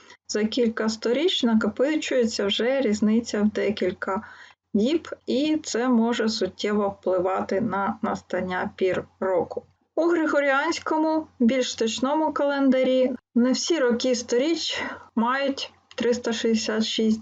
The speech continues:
діб. Наприклад, тисяча сімсотий рік, тисяча вісімсотий, тисяча дев'ятисотий мають,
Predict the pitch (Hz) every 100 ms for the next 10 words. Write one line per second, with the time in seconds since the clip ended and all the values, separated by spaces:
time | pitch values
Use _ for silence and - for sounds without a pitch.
0 | - 185 196 190 - _ - - 247 -
1 | 285 - 220 190 - - 254 233 226 220
2 | - 208 208 214 294 339 330 302 294 285
3 | - - - 240 - 208 202 - 202 214
4 | 277 302 294 262 262 240 233 - 202 180
5 | 185 185 185 202 214 285 311 311 269 220
6 | 233 269 277